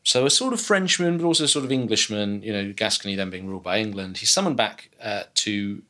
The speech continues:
ostensibly to give the Pope some advice. Some advice on what should be done to reclaim the Holy Land, what kind of crusade needs to be launched,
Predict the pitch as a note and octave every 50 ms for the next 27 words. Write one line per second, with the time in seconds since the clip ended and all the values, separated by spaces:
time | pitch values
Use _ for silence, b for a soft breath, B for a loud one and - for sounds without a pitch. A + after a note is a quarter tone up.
0 | _ _ _ _ _ _ _ _ _ _ _ _ _ _ _ - _ _ - -
1 | - A2+ A#2 - - G#3 A#3+ A3 - G#2 A2 G#2 G#2 G2+ - B2+ B2+ A2+ - -
2 | - A2 G#2+ G#2+ G#2+ - - G2+ G2 G2 - - - G2+ G2 F#2+ - G#2 F#2+ F2+
3 | - - G2 F2 - - - - - - - - B B B B B B B B
4 | B B B B B - - B2+ A#2+ A#2 G#2 C#3 D3 D#3+ F3 E3 - B2+ A#2 A2+
5 | A2+ - - - G#2 G#2+ G2 G#2+ G2+ G2 F#2+ F#2+ F#2+ G2+ G2 G2 - G2+ F#2+ F#2
6 | F2 E2+ - F#2 F2 F2 F2 F2 F2+ G2+ B2+ D#3+ - - _ _ _ _ _ _
7 | _ _ _ _ _ _ _ _ _ - - - A2+ A2+ A2+ - - G2+ G#2 G#2
8 | G2+ G2+ - - G#2+ - - G2+ F#2+ F#2+ F#2+ F#2+ F#2 F#2 - - - F2 F2 F2+
9 | F#2 G#2 C3 B2+ - -